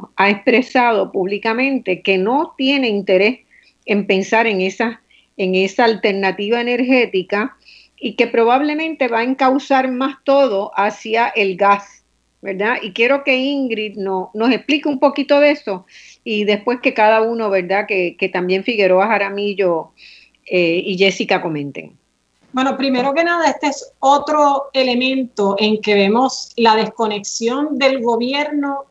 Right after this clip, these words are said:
Speaker 2: con lo que está ocurriendo en el país, como en tantas otras áreas y aspectos de nuestra sociedad. Aquí vemos un país en el que ha habido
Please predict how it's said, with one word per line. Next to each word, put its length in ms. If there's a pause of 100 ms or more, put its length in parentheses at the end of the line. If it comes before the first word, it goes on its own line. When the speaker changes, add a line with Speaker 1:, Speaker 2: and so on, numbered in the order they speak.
(180)
Speaker 2:
con 260
lo 120
que 60
está 220
ocurriendo 480
en 60
el 140
país, 760
como 180
en 160
tantas 340
otras 380 (260)
áreas 300
y 80
aspectos 400
de 80
nuestra 240
sociedad. 560 (420)
Aquí 300
vemos 340
un 220
país 580 (240)
en 200
el 280
que 360 (120)
ha 140
habido 540